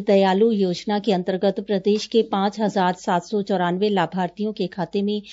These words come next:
दो सौ सत्रह करोड़ छत्तीस लाख रुपए की राशि जारी की। मुख्यमंत्री ने कहा कि सरकार हरियाणा के नागरिकों के प्रति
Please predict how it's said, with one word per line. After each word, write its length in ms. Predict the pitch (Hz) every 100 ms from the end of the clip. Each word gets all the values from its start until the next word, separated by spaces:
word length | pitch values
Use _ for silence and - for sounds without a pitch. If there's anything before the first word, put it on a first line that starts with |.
| - - -
दो 140 | 226
सौ 160 | 233 294
सत्रह 380 | 269 202 220 226
करोड़ 340 | 226 190 196
छत्तीस 480 | 196 214 - 226 226
लाख 260 | 185 185 202
रुपए 200 | 190 180
की 140 | 196
राशि 340 | 185 170 - 185
जारी 340 | 196 170 160
की। 200 | 147 165 - - - - -
मुख्यमंत्री 540 | 233 247 294 277 277 294
ने 120 | 277
कहा 260 | 254 180 214
कि 140 | 220
सरकार 480 | 226 202 - 190 196
हरियाणा 440 | 180 208 190 196 214
के 140 | 214
नागरिकों 480 | 185 170 196 185 220
के 120 | 208
प्रति 400 | 160 185 196 208